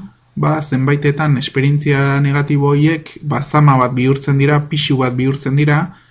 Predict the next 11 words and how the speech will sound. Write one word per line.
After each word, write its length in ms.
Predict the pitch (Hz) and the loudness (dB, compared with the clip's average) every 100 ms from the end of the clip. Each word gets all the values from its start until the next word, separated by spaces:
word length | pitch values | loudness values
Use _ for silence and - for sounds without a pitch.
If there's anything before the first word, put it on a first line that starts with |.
| _ _ _ - | _ _ _ -6
eta 180 | 147 156 | 0 2
lehiaketa 460 | 131 131 139 139 | 2 2 0 0
berri 320 | 123 131 139 143 | 0 2 2 2
bati 240 | 139 143 | 2 0
aurre 300 | 120 131 139 139 | 0 2 2 2
egiteko 320 | 135 139 139 | 0 -2 -2
orduan, 380 | 143 143 151 147 | -2 -2 -2 0
ba, 140 | 139 | -2
zailtasuna 640 | 139 123 117 123 123 123 120 123 - _ _ _ _ _ | -2 -4 -2 -2 -2 -2 -2 -6 -12 _ _ _ _ _
bihurtu 420 | - 131 131 135 120 | 0 2 2 2 0
daitezke. 480 | 117 117 - - | -2 -6 -8 -10